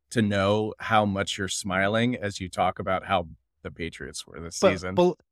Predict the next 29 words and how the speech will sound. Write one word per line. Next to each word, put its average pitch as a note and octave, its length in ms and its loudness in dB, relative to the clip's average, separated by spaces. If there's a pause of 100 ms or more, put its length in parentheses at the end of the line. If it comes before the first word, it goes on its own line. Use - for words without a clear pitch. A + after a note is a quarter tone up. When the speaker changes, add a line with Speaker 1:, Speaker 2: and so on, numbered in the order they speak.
Speaker 2:
but F#3 100 4
let F#3+ 120 6
me D#4+ 80 4
tell E3+ 260 4
you, F#2+ 200 -2
let B2+ 200 4
me E3+ 100 4
tell D3 240 4
you, F#2 220 -2 (460)
I D3 240 2
bet D3+ 320 2
bourbon A#2 760 0 (100)
on A2 180 0
your G#2+ 360 2
squad A2 640 2 (220)
to B2+ 100 0
finish A#2 360 -2
second D3+ 540 0
in A#2 220 -2
D A#2+ 180 2
V A2+ 200 2
O G2+ 180 2
A G#2 340 2
in A2 140 -2
the A2+ 180 -4
A G#2+ 160 0
F G2+ 120 0
C G#2+ 260 -8
East. E2+ 320 -10